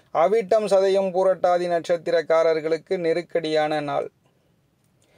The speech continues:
மீனராசி என்பர்களே, குடும்ப உறுப்பினர்களின் ஆதரவின் மூலம் தனவரவுகள் மேம்படும்.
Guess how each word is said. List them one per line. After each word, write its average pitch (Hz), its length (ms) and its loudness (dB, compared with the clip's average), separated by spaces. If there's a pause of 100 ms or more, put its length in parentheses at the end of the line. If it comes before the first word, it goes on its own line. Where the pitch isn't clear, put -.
(300)
மீனராசி 202 760 2
என்பர்களே, 170 480 0 (580)
குடும்ப 214 480 2
உறுப்பினர்களின் 190 680 0
ஆதரவின் 180 560 2
மூலம் 175 340 0
தனவரவுகள் 175 680 2
மேம்படும். 170 520 0